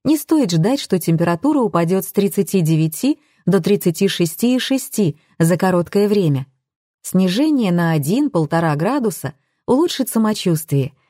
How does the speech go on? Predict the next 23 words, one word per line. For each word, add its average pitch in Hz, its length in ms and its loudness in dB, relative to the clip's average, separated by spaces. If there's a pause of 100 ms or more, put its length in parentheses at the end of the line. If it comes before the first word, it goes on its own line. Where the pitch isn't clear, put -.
(140)
и - 100 0
этого 202 320 2
вполне 196 420 0
достаточно. 208 800 -2 (340)
Не 269 160 4
стремитесь 247 640 0
к - 40 -20
критическому 196 800 0
понижению. 147 760 0 (640)
Эти 302 280 2
три 247 260 0
стадии 180 420 2
лихорадки 175 720 0
закономерны 175 840 0
и 202 180 -2
нормальны. 170 680 -2 (500)
Как 208 200 0
видите, 269 480 0 (220)
это 302 220 2
не 269 120 2
хаотичный 220 600 0
набор 165 340 2
симптомов, 151 680 -2